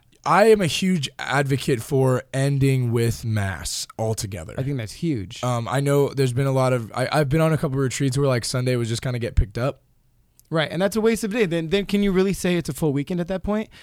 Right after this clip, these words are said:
Speaker 2: No, you have a, you have one full day.
Speaker 1: Yeah.
Speaker 2: And a evening experience on Friday.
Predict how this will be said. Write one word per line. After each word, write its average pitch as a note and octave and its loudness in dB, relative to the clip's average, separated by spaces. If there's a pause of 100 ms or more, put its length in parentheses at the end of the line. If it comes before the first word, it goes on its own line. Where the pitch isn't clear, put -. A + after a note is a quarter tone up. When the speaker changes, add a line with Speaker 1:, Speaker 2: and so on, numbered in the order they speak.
(120)
Speaker 2:
No, A#3+ -2
you E3 2
have E3 4
a, D3+ 0
you F3 2
have E3 2
one D#3 0
full G3+ 2
day. F3 0
Speaker 1:
Yeah. G3 0 (240)
Speaker 2:
And D#3 0
a C#3+ 0
evening C#3+ -2
experience C3 -6
on A#2 -6
Friday. G2 -10